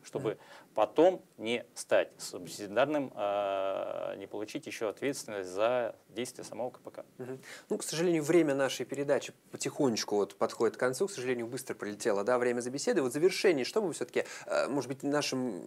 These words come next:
Speaker 2: э, радиослушателям, зрителям, э, сказали, отметили, на чем сделали бы основной акцент, может?
Speaker 1: А мне хотелось бы сказать, что,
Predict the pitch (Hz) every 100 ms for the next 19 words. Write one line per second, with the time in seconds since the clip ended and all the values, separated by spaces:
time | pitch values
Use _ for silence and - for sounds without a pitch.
0 | - 50 65 104 139 139 160 190 - 131
1 | 110 139 175 - 135 127 120 113 110 110
2 | 104 - - 127 127 165 151 131 127 123
3 | 104 98 95 95 98 135 113 117 107 101
4 | 98 - 107 104 101 - 104 - 104 104
5 | - 113 101 107 104 107 113 120 135 156
6 | 139 - 113 - - 131 123 101 98 113
7 | 104 - 107 107 127 143 - - 113 107
8 | 92 -